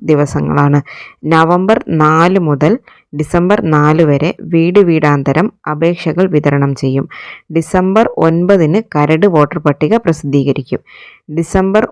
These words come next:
ഒൻപത് മുതൽ ജനുവരി എട്ട് വരെ തിരുത്തലുകളും അപേക്ഷകളും സമർപ്പിക്കാം. ഡിസംബർ ഒൻപത് മുതൽ ജനുവരി മുപ്പത്തിയൊന്ന് വരെ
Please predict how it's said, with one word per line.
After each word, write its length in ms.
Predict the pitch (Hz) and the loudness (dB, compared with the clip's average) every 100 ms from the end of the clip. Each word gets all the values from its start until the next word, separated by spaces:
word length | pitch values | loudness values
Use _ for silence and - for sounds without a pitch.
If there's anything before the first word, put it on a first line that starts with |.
| - | -8
ഒൻപത് 440 | 160 156 165 185 170 | -8 -4 -2 0 0
മുതൽ 240 | 143 143 214 - - _ 156 | -2 -2 -2 -6 -20 _ -6
ജനുവരി 560 | 160 160 165 175 202 - | -2 0 2 2 0 -2
എട്ട് 300 | 165 156 - | -6 -6 -4
വരെ 320 | 185 147 156 - - _ - | -4 -2 -2 -4 -8 _ -6
തിരുത്തലുകളും 760 | 165 175 175 202 165 147 185 - 151 | -4 -2 0 0 2 0 0 -2 0
അപേക്ഷകളും 680 | 156 175 - 156 143 185 247 | 2 2 2 0 2 0 0
സമർപ്പിക്കാം. 680 | 147 135 - 127 135 127 _ - - - - - - _ _ _ _ _ _ _ _ | -2 -2 -4 -6 -4 -6 _ -20 -20 -20 -20 -20 -20 _ _ _ _ _ _ _ _
ഡിസംബർ 540 | 165 156 185 185 208 226 - 160 | -12 -8 -6 -2 -2 -4 -4 -6
ഒൻപത് 380 | 156 156 165 165 | -4 -2 -2 0
മുതൽ 340 | 151 143 160 - 147 | 0 0 -2 -2 -2
ജനുവരി 440 | 151 147 147 151 214 160 | 0 2 2 2 0 -2
മുപ്പത്തിയൊന്ന് 880 | 151 151 170 - - 147 147 156 143 | -6 -4 -4 -4 -6 -6 -6 -4 -2
വരെ 240 | 135 139 | -2 -2